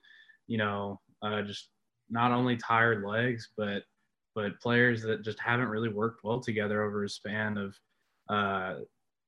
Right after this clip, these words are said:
part of last season and going into this season as well. So I think that this is one of those games that Real Madrid's gonna have to look back and say, if they do eventually, you know, go out of the Champions League and <laughs> have to be playing in the Europa League football next year, sorry that I'm laughing while I'm saying that, but if you're not laughing too, then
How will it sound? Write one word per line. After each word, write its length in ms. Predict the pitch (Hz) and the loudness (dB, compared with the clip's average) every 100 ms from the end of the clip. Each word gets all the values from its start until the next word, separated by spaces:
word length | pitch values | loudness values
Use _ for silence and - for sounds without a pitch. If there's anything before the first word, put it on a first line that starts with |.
| _ _ | _ _
part 180 | 123 123 | 2 2
of 140 | 113 | 2
last 340 | 107 104 120 131 | 0 2 2 2
season 400 | 127 127 127 120 | 0 2 2 2
and 260 | 107 113 110 | 0 0 0
going 240 | 107 117 | 0 2
into 120 | 113 | 2
this 220 | 107 110 | 0 -2
season 300 | - 113 110 | -2 -2 -2
as 120 | 101 95 | -4 -4
well. 300 | 110 120 95 | -2 -2 -4
So 160 | - | -4
I 100 | 104 | -4
think 200 | 104 120 | -2 -2
that 120 | 110 | -2
this 160 | 101 110 | -2 -2
is 140 | 117 | -4
one 140 | 110 110 | -4 -4
of 40 | |
those 200 | 107 101 | -2 -4
games 420 | - 104 104 101 | -4 -4 -4 -6
that 240 | 101 98 90 - _ _ _ | -6 -8 -8 -12 _ _ _
Real 140 | - 120 | 0 2
Madrid's 280 | 117 117 117 | 4 2 2
gonna 160 | 120 | 0
have 220 | 110 110 | 2 0
to 80 | - | 0
look 120 | 110 | -2
back 320 | 101 104 107 110 | 0 0 0 0
and 140 | 101 | -4
say, 320 | - 104 101 | -2 -2 0
if 100 | 107 | -2
they 140 | 117 117 | 0 2
do 220 | 117 123 | 4 4
eventually, 720 | 107 120 127 120 110 104 98 _ _ - | 4 2 0 0 0 0 -4 _ _ -4
you 80 | |
know, 140 | 110 107 | 0 2
go 160 | 107 | 4
out 140 | 107 107 | 4 4
of 60 | |
the 60 | 104 | 0
Champions 520 | 104 113 107 110 107 | -2 -2 -2 -4 -2
League 180 | 117 113 | 0 2
and 100 | 123 | 4
<laughs> 0 | |
have 140 | 117 | 4
to 80 | 170 | 4
be 100 | 147 | 0
playing 340 | 139 202 170 143 | 4 6 6 6
in 100 | 147 | 6
the 60 | |
Europa 400 | 127 117 139 143 | 6 6 4 4
League 220 | 143 123 | 4 4
football 420 | 117 156 147 120 110 | 4 0 2 0 2
next 340 | 110 110 - | 0 -2 -2
year, 180 | 110 110 | 2 2
sorry 300 | - 113 127 | 2 2 4
that 100 | 120 | 4
I'm 160 | 107 95 | 0 -4
laughing 400 | 98 117 117 104 | -2 0 0 -4
while 120 | 104 | -4
I'm 120 | 101 | -6
saying 360 | 95 113 117 107 | -4 0 0 0
that, 260 | 101 98 98 | -2 -6 -6
but 180 | 104 101 | -6 -2
if 140 | 104 | -2
you're 100 | 117 | 0
not 240 | 123 117 107 | 2 2 2
laughing 400 | 107 110 104 101 | -2 -2 -6 -6
too, 320 | 120 110 104 | 0 0 0
then 180 | 98 98 | -4 -12